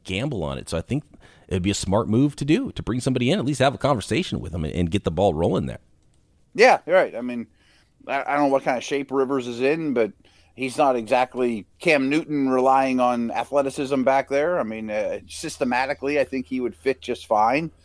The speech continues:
Speaker 2: Ain't what he used to be, but I don't hate the idea, you know, at least sitting here, uh, you know, in, at my house in Pittsburgh, I mean, not being close to the scene and, you know, what it, exactly it would take to get him on the field.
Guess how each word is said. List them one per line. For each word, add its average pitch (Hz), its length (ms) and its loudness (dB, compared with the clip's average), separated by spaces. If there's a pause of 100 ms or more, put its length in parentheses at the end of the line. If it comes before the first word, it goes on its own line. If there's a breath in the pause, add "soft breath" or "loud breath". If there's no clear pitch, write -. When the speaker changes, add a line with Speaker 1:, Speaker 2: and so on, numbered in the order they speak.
(360 soft breath)
Speaker 2:
Ain't 151 180 0
what 139 140 4
he 113 60 -4
used 143 200 2
to 127 100 2
be, 135 240 0
but 156 300 0 (380)
I 131 180 2
don't 202 160 -2
hate 160 220 0
the 139 120 2
idea, 127 600 4
you 123 120 -2
know, 113 120 0
at 104 80 -4
least 131 240 -2
sitting 127 180 -4
here, 123 340 2 (480 soft breath)
uh, 123 40 2
you 117 240 0
know, 104 140 -2 (140)
in, 107 480 0
at 127 120 0
my 110 100 0
house 123 400 2
in 107 100 -10
Pittsburgh, 127 560 2
I 120 60 0
mean, 113 260 -2
not 120 220 0
being 110 500 -6
close 147 340 6
to 120 60 -10
the 104 80 -4
scene 143 440 -2
and, 104 360 -4
you 107 60 -12
know, 98 220 -2
what 131 260 4
it, 120 60 -2 (100)
exactly 120 520 -2
it 98 60 -2
would 104 140 -6
take 135 280 0
to 107 40 -20
get 107 160 -8
him 107 120 0
on 101 100 2
the - 60 -6
field. 139 460 6